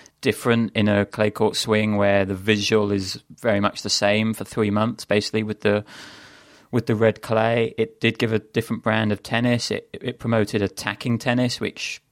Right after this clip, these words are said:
personally is probably my favourite f-, style of tennis to watch. But as, as we know, the players were far less keen on it.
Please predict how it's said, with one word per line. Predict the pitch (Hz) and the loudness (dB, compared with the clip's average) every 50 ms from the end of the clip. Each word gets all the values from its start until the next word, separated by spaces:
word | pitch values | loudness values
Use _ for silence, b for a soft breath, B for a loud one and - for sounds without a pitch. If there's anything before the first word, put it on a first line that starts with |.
| _ _ _ _ | _ _ _ _
personally | - 110 107 101 - - 117 110 104 107 107 110 107 | 0 0 0 2 0 -2 -2 -2 0 0 0 0 0
is | 104 101 - | 0 -2 -4
probably | - _ - 107 101 104 104 | -6 _ -2 0 2 2 2
my | 98 101 98 | 2 2 0
favourite | - - 101 104 104 101 110 - - _ _ | 0 2 2 2 2 0 -2 -6 -6 _ _
f-, | - - - - - _ _ _ _ | -20 -20 -20 -20 -20 _ _ _ _
style | - - - - - 95 101 107 110 110 107 | -12 -10 -10 -4 0 2 2 4 4 2 2
of | 110 107 | 0 -2
tennis | - - 113 113 113 107 - | -2 -2 -2 0 0 -2 -2
to | - - 101 | -2 -2 0
watch. | 95 101 117 127 - - - - - - - B B B B B B B B B B B B _ _ | 2 2 2 0 -2 -4 -12 -14 -14 -14 -16 B B B B B B B B B B B B _ _
But | - 120 120 113 - - - - - - - - _ _ _ _ _ _ _ _ _ _ _ _ - - _ | 0 2 2 2 2 0 -4 -4 -4 -4 -6 -10 _ _ _ _ _ _ _ _ _ _ _ _ -20 -10 _
as, | - 110 104 101 - - - - | -4 -2 -2 -2 -4 -8 -8 -6
as | - 113 98 98 | -4 -4 -2 0
we | 107 104 | 0 0
know, | 113 131 123 110 101 | 2 2 2 2 2
the | 98 98 | 0 -2
players | - - 104 104 101 101 101 98 98 - - | -2 0 2 2 4 4 2 2 0 -4 -6
were | - 107 98 95 95 95 95 92 92 92 95 92 b b b b b _ _ | -6 -2 0 2 2 4 4 2 2 0 -2 -6 b b b b b _ _
far | - - 107 95 95 | -6 -2 0 0 2
less | 95 104 107 104 - | 0 0 -2 -2 -4
keen | - - - - 71 | -6 -6 -8 -8 -8
on | 76 62 65 | -8 -10 -10
it. | 60 - - - | -10 -12 -14 -18